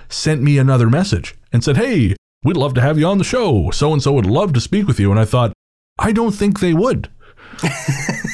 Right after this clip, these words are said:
I suspect if you look back in your book of, you know, fuck these people in particular, I imagine my name is probably underlined a couple times. I, I,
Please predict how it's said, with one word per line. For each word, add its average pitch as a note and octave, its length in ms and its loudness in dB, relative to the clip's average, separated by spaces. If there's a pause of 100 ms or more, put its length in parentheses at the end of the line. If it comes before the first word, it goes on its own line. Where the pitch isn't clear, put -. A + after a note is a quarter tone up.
(1500)
I D#3 120 0
suspect G#3 500 -2
if D#3 100 0
you C#3+ 120 4
look F3+ 180 0
back F3 260 0
in D#3 100 4
your C3 160 4
book B2+ 380 0
of, G#2+ 240 4 (360)
you A#2+ 100 4
know, G2+ 300 4
fuck - 280 -4
these B2 240 4
people G#2+ 320 2
in A#2+ 140 4
particular, A#2+ 560 2
I A2+ 120 4
imagine D#3 380 4
my C3+ 160 4
name D3+ 140 2
is A#2 80 2
probably F#3 460 2
underlined C3+ 460 2
a D2+ 60 0
couple - 220 -2
times. - 320 -4
I, A2+ 180 2
I, G#2+ 280 0